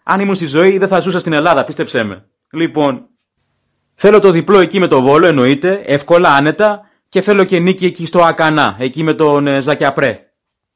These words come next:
Που βγαίνει συνέχεια, προκαλεί, μιλάει. Πρέπει να έχει σοβαρό πρόβλημα, ε, ναι, δεν εξηγείται αλλιώς.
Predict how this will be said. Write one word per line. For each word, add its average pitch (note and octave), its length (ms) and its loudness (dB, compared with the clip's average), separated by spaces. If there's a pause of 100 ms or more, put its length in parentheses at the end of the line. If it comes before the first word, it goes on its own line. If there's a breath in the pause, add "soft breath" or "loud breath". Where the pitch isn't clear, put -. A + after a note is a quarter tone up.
(460)
Που E3 120 0
βγαίνει E3+ 240 2
συνέχεια, D#3+ 420 0
προκαλεί, C3+ 520 0
μιλάει. C#3+ 640 -2 (800)
Πρέπει F3+ 240 2
να G3 60 2
έχει F#3 100 0
σοβαρό E3 340 2
πρόβλημα, C#3 420 0
ε, D3 60 0
ναι, C#3 140 -2
δεν C#3+ 100 -4
εξηγείται B2 400 -6
αλλιώς. B2 500 -6